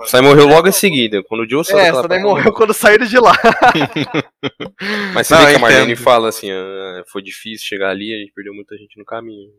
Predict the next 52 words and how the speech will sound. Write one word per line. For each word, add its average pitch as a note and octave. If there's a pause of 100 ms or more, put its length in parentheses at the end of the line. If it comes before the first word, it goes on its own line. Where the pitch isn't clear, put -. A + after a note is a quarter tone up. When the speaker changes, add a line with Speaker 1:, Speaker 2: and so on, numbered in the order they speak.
(180)
Speaker 1:
Ela G2
deve -
ter E2+
morrido A#2+
no -
caminho. G2+ (240)
Speaker 3:
Sim, B2
sim. G#2+ (320)
Porque -
assim, C#3+
como D3
no D#3
jogo A#2+
a G#2+
Marlene G2+
tava G2
sozinha G2+
e G2
na F#2+
série G2 (220)
tava F#2+
em F#2+
duas, A2+ (520)
e G2+
ela G2+
tem A#2
um, A2+
algumas A2+
linhas B2
de A2+
diálogo, B2 (460)
não D#3+
que -
ela -
fosse C3+
braço A#2
direito A2
ou G2+
fosse -
ser A2
importante, G#2
mas G2+
achei A2
que C3
ela B2
ia A2+ (360)
Speaker 1:
Ele F#2
era G#2
um A#2
caso F#2+
da F#2+
Marlene. F2